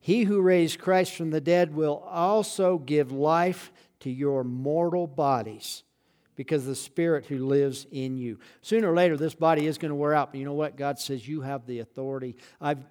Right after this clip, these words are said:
through my stripes, because of your, my Spirit living in you, you don't have to live beat up and, and destroyed all the time." He,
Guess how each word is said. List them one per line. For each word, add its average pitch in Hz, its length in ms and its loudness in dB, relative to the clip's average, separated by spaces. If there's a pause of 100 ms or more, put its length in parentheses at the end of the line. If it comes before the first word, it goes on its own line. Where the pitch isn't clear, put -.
(140)
through 165 200 0
my 151 180 -2
stripes, 147 680 -4 (300)
because 151 160 -2
of 135 80 -4
your, 143 100 -4 (220)
my 156 160 -2
Spirit 165 440 -4
living 147 300 -2
in 135 160 -6
you, 135 260 -4 (280)
you 160 180 -4
don't 156 200 0
have 139 220 -6
to 139 80 -12
live 139 300 -4 (220)
beat 139 340 -8
up 127 320 -8 (340)
and, 131 380 -10
and 127 400 -10 (180)
destroyed 127 680 -8
all 113 120 -12
the 117 120 -18
time." 113 320 -18 (720)
He, 143 300 -6